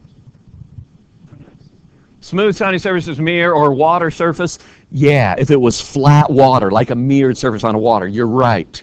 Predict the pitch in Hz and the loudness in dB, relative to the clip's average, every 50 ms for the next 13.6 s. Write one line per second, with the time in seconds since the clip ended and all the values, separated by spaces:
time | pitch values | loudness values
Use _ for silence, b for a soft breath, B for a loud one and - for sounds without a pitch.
0 | - 123 139 143 127 107 - 127 127 113 - - - 90 78 B B B B B | -10 -4 -4 -2 -2 -2 -2 -4 -4 -4 -6 -10 -14 -14 -14 B B B B B
1 | - - 160 160 147 135 151 147 160 156 147 131 147 151 139 131 117 104 120 123 | -8 -4 -2 -2 0 2 2 2 2 2 0 0 0 0 0 0 -2 -2 0 2
2 | 120 117 135 147 - 170 175 175 - - - - - - - _ _ _ _ _ | 2 2 2 0 0 -2 -2 -2 -2 -4 -10 -14 -14 -14 -16 _ _ _ _ _
3 | - - 143 131 - 147 135 - - - - 254 254 226 165 - 147 135 135 143 | -4 -4 -4 -2 0 0 0 0 0 -2 0 2 4 2 4 4 4 4 4 4
4 | 135 123 135 135 131 147 156 139 135 - - - 143 131 120 120 113 107 110 110 | 2 2 0 2 4 4 4 4 2 0 0 0 2 4 4 4 2 2 0 -4
5 | 107 104 85 95 101 95 - - - 65 62 - _ _ - - - _ _ - | -4 -4 -4 -4 -6 -6 -6 -8 -12 -16 -16 -18 _ _ -20 -20 -20 _ _ -12
6 | - 139 123 - - 139 123 - - 117 101 95 104 98 90 95 92 98 101 95 | -10 -10 -10 -6 -6 -6 -6 -8 -10 -10 -8 -6 -6 -6 -6 -8 -10 -10 -8 -10
7 | 98 92 - - 73 - - - - - B B B B B B B B B B | -10 -12 -12 -14 -14 -14 -16 -18 -20 -20 B B B B B B B B B B
8 | B B B B B B B B - - - - - - _ - - 147 147 147 | B B B B B B B B -20 -20 -20 -20 -20 -20 _ -2 0 2 2 2
9 | 180 233 269 277 285 294 302 285 - - - - 175 170 170 170 151 139 156 143 | 0 0 0 -2 -2 -2 -2 -2 -6 -4 0 2 4 4 4 4 4 2 2 0
10 | 131 - 147 131 143 156 180 214 226 233 233 208 196 202 196 208 214 214 220 196 | 0 0 0 0 2 2 2 2 0 0 0 0 0 0 0 2 2 4 4 4
11 | 165 170 170 175 180 190 202 214 220 220 220 196 - - - 156 147 131 120 113 | 4 4 4 2 2 0 -2 -2 -4 -4 -6 -6 -8 -4 -2 -2 0 0 -2 -6
12 | 110 107 139 151 175 165 202 196 170 180 180 175 170 160 156 160 180 196 190 - | -2 0 0 0 2 0 -2 -2 -2 -2 -2 0 2 2 2 0 0 -2 -6 -10
13 | - - 214 202 202 208 226 220 - - - | -8 -4 -2 -2 -2 -2 -4 -6 -10 -14 -16